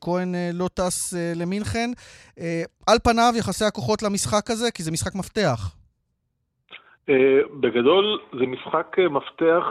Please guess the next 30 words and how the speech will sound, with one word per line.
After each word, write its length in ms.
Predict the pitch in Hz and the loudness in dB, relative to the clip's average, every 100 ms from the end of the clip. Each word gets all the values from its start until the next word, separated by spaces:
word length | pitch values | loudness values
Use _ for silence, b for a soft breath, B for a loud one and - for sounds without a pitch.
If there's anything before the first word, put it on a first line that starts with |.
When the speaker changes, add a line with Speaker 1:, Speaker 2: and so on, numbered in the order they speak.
| - | -2
Speaker 2:
אה, 60 | 147 135 131 123 123 120 120 120 117 - | 2 4 4 2 0 0 0 -2 -6 -6
אה, 120 | 117 | -6
למכבי 380 | 113 123 135 147 | -6 -6 0 0
תל 180 | 143 127 | 2 2
אביב, 240 | 135 180 | 4 2
אבל 240 | 139 123 117 | 2 -2 -2
הוא 140 | 117 | 0
גם 200 | 131 143 | 0 0
לבייר, 380 | 127 139 143 139 | 0 2 2 0
ביירן 280 | 131 139 131 | 0 0 0
מינכן, 280 | 165 - 156 | -4 -4 -6
שהן 180 | 131 120 | -6 -8
נמצאות 380 | 120 - 135 143 | -10 -2 -4 -4
פחות 400 | - 143 143 156 | -6 -2 -2 0
או 60 | |
יותר, 200 | 151 135 127 | 0 2 0
אה, 180 | 117 113 b b b b b _ _ - | 0 -4 b b b b b _ _ -10
עם 140 | 127 | -8
אותו 300 | 120 117 147 | -8 -2 0
מאזן, 600 | 143 131 123 110 143 151 | 2 0 0 0 2 2
הבדל, 360 | 123 127 131 143 | -4 -2 -2 2
אה, 600 | 139 131 120 120 120 113 110 | 2 2 2 0 -4 -6 -6
ב-, 500 | 113 113 113 110 117 120 120 | -6 -6 -8 -10 -10 -12 -18
במספר 400 | 139 - - 135 | -16 -12 -2 -2
המשחקים, 600 | 139 127 120 - 185 190 185 b b b _ _ - | -2 -6 -6 0 2 2 -4 b b b _ _ -2
אה, 100 | 135 131 | 2 4
מול 160 | 170 196 | 2 0
קבוצה 280 | 190 180 185 185 | -4 2 2 2
ש-, 180 | - 160 151 143 - _ _ | 0 2 4 4 2 _ _
אה, 80 | - | -2